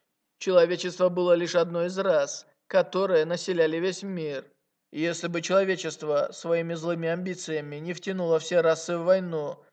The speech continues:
то они бы по-прежнему населяли этот мир". Цинмин серьёзно посмотрел на Каба и затем с улыбкой сказал: "Вы думаете, это всё, что у меня есть?"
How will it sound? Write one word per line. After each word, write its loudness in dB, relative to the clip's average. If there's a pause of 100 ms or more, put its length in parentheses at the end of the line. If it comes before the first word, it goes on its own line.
(200)
то 4
они 0
бы -2
по-прежнему 0
населяли 0
этот 0
мир". -8 (600)
Цинмин -6
серьёзно -6
посмотрел -4
на -6
Каба -6 (180)
и -10
затем -4
с -12
улыбкой -4
сказал: -4 (540)
"Вы 0
думаете, 0
это 6
всё, 0
что 0
у 0
меня -4
есть?" -4